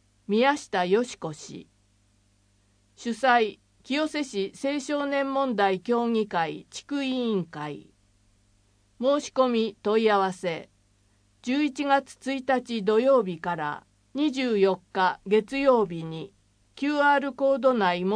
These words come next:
し込みフォーム、または電話で障害学習スポーツ課、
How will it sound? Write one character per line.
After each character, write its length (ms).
し 120
込 100
み 140
フ 140
ォ 140
ー 20
ム、 300
ま 160
た 180
は 160
電 320
話 160
で 380
障 340
害 240
学 260
習 280
ス 140
ポ 220
ー 60
ツ 120
課、 300